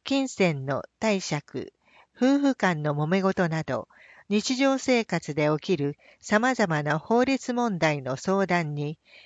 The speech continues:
弁護士が応じます。一人三十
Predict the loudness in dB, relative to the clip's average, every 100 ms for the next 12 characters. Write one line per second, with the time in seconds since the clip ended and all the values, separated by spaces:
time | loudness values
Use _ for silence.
0 | -4 2 2 4 2 2 0 2 4 2
1 | 2 -4 -6 -8 -12 -20 _ _ _ _
2 | -20 2 4 4 0 -2 -2 -2 -2